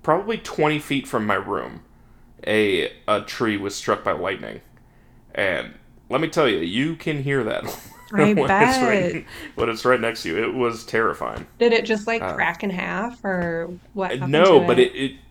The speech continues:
Speaker 1: you, I went out the next day and it was dead. It was, like, just completely,
Speaker 2: Wow.
Speaker 1: uh, like, gray, every single leaf on it. It didn't, I, it might have still been on fire, too. I know that that's a thing
Speaker 2: Wow.
Speaker 1: that can happen where, like,
Speaker 2: Mm-hmm.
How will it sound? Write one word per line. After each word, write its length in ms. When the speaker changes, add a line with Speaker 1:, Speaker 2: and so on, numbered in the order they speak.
Speaker 1:
you, 300
I 120
went 180
out 140
the 60
next 240
day 320
and 120
it 100
was 260
dead. 540
It 120
was, 180
like, 140
just 180
completely, 880
Speaker 2:
Wow. 480
Speaker 1:
uh, 300
like, 260
gray, 540
every 260
single 260
leaf 240
on 140
it. 60
It 100
didn't, 380
I, 100
it 220
might 200
have 80
still 200
been 160
on 140
fire, 460
too. 240
I 80
know 160
that 140
that's 180
a 140
thing 80
Speaker 2:
Wow. 60
Speaker 1:
that 120
can 120
happen 380
where, 220
like, 200
Speaker 2:
Mm-hmm. 280